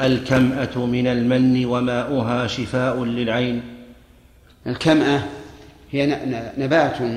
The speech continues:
Speaker 2: أرضي م-، مستتر في الأرض،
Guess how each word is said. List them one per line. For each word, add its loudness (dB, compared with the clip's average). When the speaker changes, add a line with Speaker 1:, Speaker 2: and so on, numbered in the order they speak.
Speaker 2:
أرضي 2
م-، 0
مستتر 2
في -12
الأرض، 4